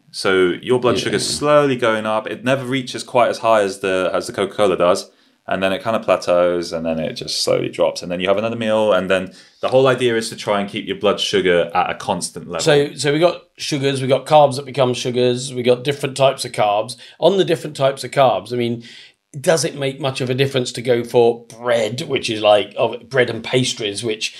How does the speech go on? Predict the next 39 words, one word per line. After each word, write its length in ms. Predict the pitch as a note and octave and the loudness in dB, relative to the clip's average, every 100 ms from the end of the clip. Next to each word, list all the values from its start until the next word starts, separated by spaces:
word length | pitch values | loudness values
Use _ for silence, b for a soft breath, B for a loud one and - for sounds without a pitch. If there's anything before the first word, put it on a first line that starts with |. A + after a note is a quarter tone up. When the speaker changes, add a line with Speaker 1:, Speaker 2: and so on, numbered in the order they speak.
| B B - | B B 0
Speaker 2:
I 140 | A#2+ | 0
particularly 500 | A#2+ - B2+ C3 A#2 | 0 -4 -4 -4 -2
like, 420 | A#2 A#2 C3+ - b b | 2 4 2 -2 b b
but 380 | - B2 B2 - _ _ C#3+ | 4 4 4 -4 _ _ -4
they're 160 | C#3 | 0
not 120 | C3 A#2+ | 0 -2
as 100 | A#2+ | -2
good 180 | B2+ | -2
for 120 | A#2 B2+ | -2 -4
you 200 | A#2 A#2 | 0 0
as 120 | A#2 | 0
other 160 | A#2 | 0
carbs, 360 | A#2 A#2+ A#2 A#2 | 2 2 4 2
I 60 | A#2 | 0
assume, 400 | A#2 B2 A2+ A2+ | 2 0 0 4
like 240 | A2 A#2 | 4 2
potatoes 540 | - A#2 A2 A2+ G#2+ | -4 -2 0 0 -2
and 160 | A2 A2+ | -2 2
rice 400 | B2 A2 - - | 4 4 0 -2
and, 340 | A2 G#2+ G#2+ A2 | -4 -6 -10 -12
and 180 | G#2 G2+ | -12 -2
pasta. 420 | B2+ - - D2+ | 0 0 -6 -10
Is 140 | G2 | -6
that 180 | A#2 A#2+ | -4 -4
fair? 440 | - - C#3+ D3+ C3+ | -6 -6 -4 -4 0
Speaker 1:
Bread's 280 | G3+ A#3+ | 0 0
not 200 | A3+ F#3+ | -4 -2
actually 340 | C#3 D3 - A#2+ | 0 -2 -2 -4
as 100 | F#2+ | -2
bad 240 | G2+ G2 | 0 0
as 80 | F2+ | -2
people 280 | - F#2+ F#2 | -8 -8 -4
make 160 | F2 | -4
it 80 | - | -2
out 200 | E2 G2+ | 0 0
to 100 | - | -2
be, 120 | F2+ E2 | -12 -14
because, 360 | E2+ B2 G2+ | -6 -6 0
um, 300 | A#2+ A#2+ A2+ | 2 2 -2